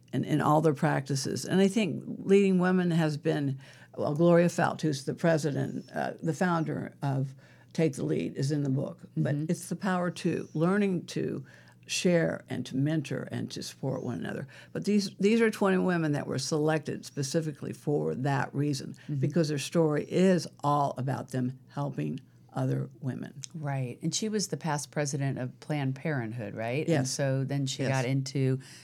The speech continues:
Speaker 2: starting this organization, um, that you're on the board. And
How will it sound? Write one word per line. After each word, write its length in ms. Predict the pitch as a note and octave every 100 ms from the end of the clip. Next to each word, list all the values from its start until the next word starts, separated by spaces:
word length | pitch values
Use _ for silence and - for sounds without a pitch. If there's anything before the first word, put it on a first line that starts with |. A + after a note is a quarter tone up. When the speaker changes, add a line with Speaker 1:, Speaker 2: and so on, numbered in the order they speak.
| -
Speaker 2:
starting 380 | - D#3+ D#3 D3
this 180 | C3+
organization, 960 | D3 C3+ B2+ C3 C3 B2+ - B2+ A#2+ A#2 - - - - -
um, 440 | B2 A#2 A#2 A#2+
that 220 | A#2+ F#2+
you're 240 | B2+ B2 A2+
on 180 | B2 A#2+
the 80 |
board. 460 | B2 B2 B2 A#2 A2
And 260 | F#2+ A#2